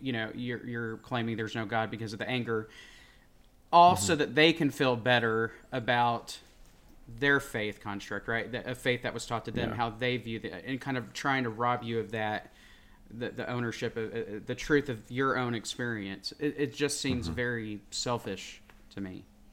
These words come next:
Speaker 2: Yeah. Yeah, that, that's a good observation. Yeah, I've,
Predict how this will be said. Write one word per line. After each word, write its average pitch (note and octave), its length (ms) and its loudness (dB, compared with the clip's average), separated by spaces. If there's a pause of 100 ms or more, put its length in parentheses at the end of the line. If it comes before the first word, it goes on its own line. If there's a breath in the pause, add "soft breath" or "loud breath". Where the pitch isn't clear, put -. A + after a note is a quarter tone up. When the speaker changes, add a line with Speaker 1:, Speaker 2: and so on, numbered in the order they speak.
(240)
Speaker 2:
Yeah. - 240 -4 (2000 loud breath)
Yeah, A2+ 200 -2 (400)
that, F#2+ 180 -6
that's G2+ 220 -6
a G2+ 40 -4
good F2+ 140 -2
observation. F2 680 -6 (180)
Yeah, F2 220 0
I've, F2 120 -6